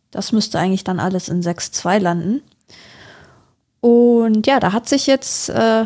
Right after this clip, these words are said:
auch wenn es nicht so viele News gibt, hat sich dann doch schon ein bisschen was getan in den letzten zwei Releases. Also es gibt jetzt insgesamt, äh, das neueste, äh, müsste f-,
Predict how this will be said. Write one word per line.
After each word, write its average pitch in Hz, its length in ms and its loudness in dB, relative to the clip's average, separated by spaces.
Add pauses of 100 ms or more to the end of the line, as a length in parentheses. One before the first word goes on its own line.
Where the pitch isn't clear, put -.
(200)
auch - 180 -6
wenn 247 140 4
es 233 160 0
nicht 269 100 2
so 262 100 0
viele 220 280 2
News 262 360 4
gibt, 247 220 -4
hat 247 140 -4
sich - 120 -6
dann 247 200 0
doch 269 100 0
schon 269 200 2
ein - 20 2
bisschen 240 280 2
was 220 160 0
getan 190 480 0
in 254 140 2
den 254 160 2
letzten 240 380 0
zwei - 320 0
Releases. 254 580 0
Also 202 160 -6
es - 160 -6
gibt 196 240 -4
jetzt 190 200 -6
insgesamt, 196 680 0
äh, 196 380 0 (760)
das - 340 -6 (140)
neueste, 233 920 2 (1120)
äh, 202 220 2
müsste 247 380 0
f-, 247 260 -6